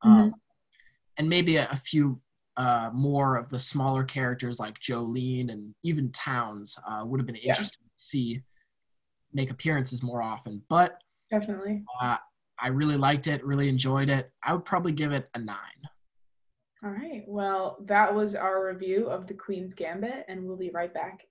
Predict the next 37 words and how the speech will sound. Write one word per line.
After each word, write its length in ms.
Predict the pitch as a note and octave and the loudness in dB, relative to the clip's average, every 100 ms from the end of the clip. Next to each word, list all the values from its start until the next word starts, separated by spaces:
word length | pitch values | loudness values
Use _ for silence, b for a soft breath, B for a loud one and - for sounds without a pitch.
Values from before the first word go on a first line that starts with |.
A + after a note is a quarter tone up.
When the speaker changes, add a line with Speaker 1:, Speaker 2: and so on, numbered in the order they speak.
| - | -20
Speaker 1:
after 180 | F3+ - | -16 -14
this 160 | F3+ - | -16 -16
break. 240 | - - _ _ _ _ _ _ _ _ _ _ _ _ _ _ _ _ _ _ _ _ _ _ _ _ _ _ _ _ _ _ _ _ | -20 -20 _ _ _ _ _ _ _ _ _ _ _ _ _ _ _ _ _ _ _ _ _ _ _ _ _ _ _ _ _ _ _ _
Speaker 2:
That's 160 | B2 C3 | -6 -2
all 120 | C3+ | -2
for 140 | C#3+ D#3 | 0 0
this 180 | E3 | 0
week. 400 | D3+ D3 C3+ - - - | 0 0 -2 -10 -18 -12
If 100 | C3+ | -6
you 60 | |
want 120 | C#3 C#3 | -2 -2
to 60 | |
follow 240 | C#3 C#3 C3 | 0 0 2
more 280 | C3+ C#3+ | 2 2
Review 240 | C#3 D3 D3+ | 0 0 -2
Crew 200 | - D#3 | -2 -4
content, 560 | - D#3 E3+ G#3+ A3 - - | -2 -4 -2 -2 -2 -6 -12
go 120 | - | -4
to 80 | C3 | -4
the 80 | B2 | -2
Review 340 | B2 A#2+ C3 | -4 -2 -2
Crew 320 | C3 - A#2+ - | -2 -4 -4 -4
Instagram, 600 | C#3 D#3+ E3+ F3+ F#3+ G3 | -8 -6 -4 -2 -2 -4
Twitter, 420 | F#3+ - C#3+ D#3+ - | -4 -6 -4 -4 -6
and 140 | C3 | -10
TikTok, 560 | F#3 F#3 - D#2+ - - - | -8 -8 -8 -10 -14 -20 -18
as 100 | A#2 | -10
well 220 | B2+ B2 | -4 -4
as 100 | A#2 - | -4 -6
Orange 320 | C3+ C#3+ C3+ | -6 -4 -4
T 140 | - C3+ | -4 -4
V 100 | C#3 | -2
Network 440 | F#3+ - A#2 - | -2 -4 -8 -12
on 100 | - | -16
Facebook, 600 | C3 B2+ C3+ - D#3+ D#3 | -10 -6 -6 -6 -8 -8
Twitter, 460 | - C#3 C#3+ D3+ D#3 | -10 -6 -4 -4 -6
Snapchat, 580 | - - C3 C3 D3+ D3+ | -12 -8 -6 -4 -4 -4